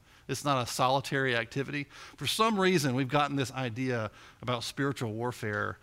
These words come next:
that it's a solitary individual activity that we do by ourselves.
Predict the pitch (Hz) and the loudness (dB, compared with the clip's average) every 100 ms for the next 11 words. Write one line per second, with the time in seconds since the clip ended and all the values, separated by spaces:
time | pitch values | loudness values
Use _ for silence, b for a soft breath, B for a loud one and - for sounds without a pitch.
0 | B B - 117 123 - 107 - 131 139 | B B -4 -2 -2 -4 -2 0 0 0
1 | 127 139 127 120 127 120 107 117 123 110 | -2 -2 0 -2 -2 -4 -2 -6 -4 -4
2 | 101 95 - 113 107 104 101 101 101 98 | -4 -6 -6 -6 -6 -8 -10 -10 -8 -8
3 | 87 - 80 - | -8 -12 -14 -18